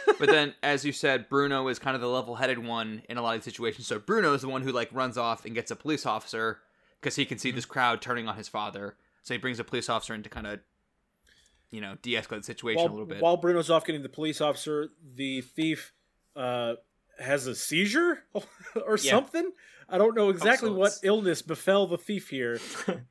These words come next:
Speaker 1: Well, I mean, I think, I think he's faking
Speaker 3: Oh,
Speaker 1: it, right?
Speaker 3: one hundred percent he's faking
Speaker 1: Yeah,
Speaker 3: it.
Speaker 1: he's,
Speaker 3: But, like,
Speaker 1: he's, 'cause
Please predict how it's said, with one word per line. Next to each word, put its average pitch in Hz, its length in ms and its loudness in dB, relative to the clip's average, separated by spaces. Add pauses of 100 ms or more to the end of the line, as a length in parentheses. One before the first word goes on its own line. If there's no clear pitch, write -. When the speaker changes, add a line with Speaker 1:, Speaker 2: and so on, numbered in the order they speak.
(100)
Speaker 1:
Well, 170 120 6
I 139 60 4
mean, 170 120 0
I 156 80 4
think, 190 240 -4
I 156 80 2
think 240 140 -2
he's 139 140 0
faking 233 300 2
Speaker 3:
Oh, 330 60 10
Speaker 1:
it, - 40 12
right? 117 80 6
Speaker 3:
one 190 120 10
hundred 254 160 8
percent 185 260 6
he's 175 120 0
faking 139 180 2
Speaker 1:
Yeah, 131 180 8
Speaker 3:
it. 123 80 -2
Speaker 1:
he's, 151 120 6
Speaker 3:
But, 185 140 6
like, 165 160 4
Speaker 1:
he's, 170 200 -2
'cause - 360 -6